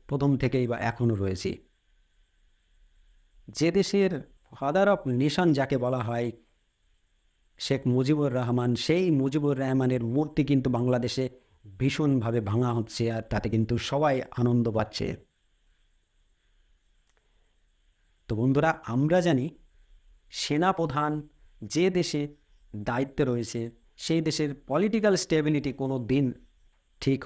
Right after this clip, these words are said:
হয়নি, আশা করি আর কোনো দিন হবেও না। যেমন ধরুন, আমাদের পার্শ্ববর্তী দেশের, আমাদের যে নেইবার কান্ট্রি, তিনি, সেই কান্ট্রি হলো পাকিস্তান। পাকিস্তানের সেনাপ্রধান বা সেনার ওপরে বেশ বড়সড় একটা ক্ষমতা রয়েছে এই সব বিষয়ে।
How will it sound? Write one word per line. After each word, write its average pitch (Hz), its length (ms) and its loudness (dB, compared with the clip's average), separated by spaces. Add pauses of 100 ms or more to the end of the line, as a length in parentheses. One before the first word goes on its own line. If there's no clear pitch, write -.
হয়নি, 147 480 0
আশা 131 260 -2
করি 117 200 -2
আর 113 120 -6
কোনো 123 200 0
দিন 117 160 0
হবেও 110 320 0
না। 92 240 -4 (380)
যেমন 175 240 4
ধরুন, 190 220 2
আমাদের 147 340 2
পার্শ্ববর্তী 160 640 -2
দেশের, 147 300 -2
আমাদের 139 420 0 (1120)
যে 120 140 -2
নেইবার 156 380 2
কান্ট্রি, 143 340 2
তিনি, 135 340 0
সেই 139 280 0
কান্ট্রি 127 340 0
হলো 123 220 0
পাকিস্তান। 131 600 -4
পাকিস্তানের 190 580 0
সেনাপ্রধান 170 800 -2
বা 139 100 -2
সেনার 202 460 0
ওপরে 160 320 0
বেশ 135 260 0
বড়সড় 165 460 -2
একটা 143 300 -6 (540)
ক্ষমতা 123 380 0
রয়েছে 104 440 -2 (200)
এই 139 160 0
সব 120 220 -2
বিষয়ে। 101 360 -2